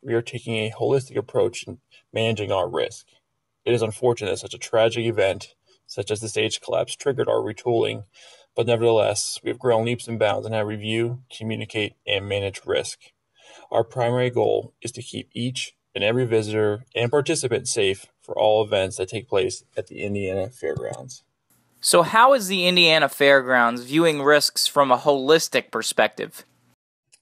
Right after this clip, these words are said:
Speaker 1: Absolutely. I would love to explain how we are viewing risks throughout our entire organization from the enterprise level.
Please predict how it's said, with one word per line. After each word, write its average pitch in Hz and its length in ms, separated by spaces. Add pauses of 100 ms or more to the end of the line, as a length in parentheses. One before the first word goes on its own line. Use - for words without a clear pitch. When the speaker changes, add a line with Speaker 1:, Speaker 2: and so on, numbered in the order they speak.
Speaker 1:
Absolutely. 123 680
I 117 100
would 120 120
love 127 140
to 127 80
explain 110 400
how 110 160
we 107 140
are 101 80
viewing 107 340
risks 113 240
throughout 120 340
our 104 160
entire 104 380
organization 104 560
from 110 120
the - 80
enterprise 98 520
level. 87 460